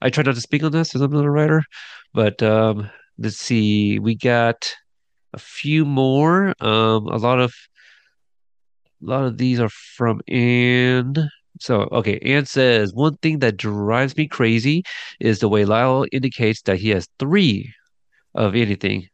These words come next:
The way he holds up his fingers like a backward okay <laughs> sign makes me think of Trump supporters, uh, flashing it in videos in twenty twenty.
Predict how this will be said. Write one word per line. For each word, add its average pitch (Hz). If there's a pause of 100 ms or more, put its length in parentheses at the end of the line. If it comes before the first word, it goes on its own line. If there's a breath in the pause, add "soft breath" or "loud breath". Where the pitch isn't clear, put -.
The 113
way 110
he 101
holds 110
up 107
his 95
fingers 107
like 101
a 110
backward 104
okay 104
<laughs> -
sign 107 (360 loud breath)
makes 127
me 139 (320 soft breath)
think 131
of 107 (800 soft breath)
Trump 208
supporters, 156 (120)
uh, 123
flashing 147
it 147
in 131
videos 131
in 123
twenty 131
twenty. 127